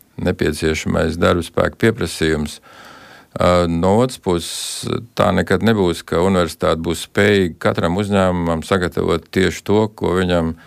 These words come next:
ie-, ienākot uzņēmumā, kur viņš varēs nākošā dienā jau strādāt simt, ar simt procentu atdevi. Katram būs mazliet jāmācās arī šai uzņēmumā,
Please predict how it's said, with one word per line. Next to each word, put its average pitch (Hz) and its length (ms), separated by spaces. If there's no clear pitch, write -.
ie-, 92 280
ienākot 92 640
uzņēmumā, 85 540
kur 85 220
viņš 80 160
varēs 85 320
nākošā 95 440
dienā 90 380
jau 82 220
strādāt 85 640
simt, 87 400
ar 87 160
simt 92 240
procentu 90 540
atdevi. 69 320
Katram 90 420
būs 80 240
mazliet 87 400
jāmācās 85 600
arī 78 160
šai 87 240
uzņēmumā, 90 600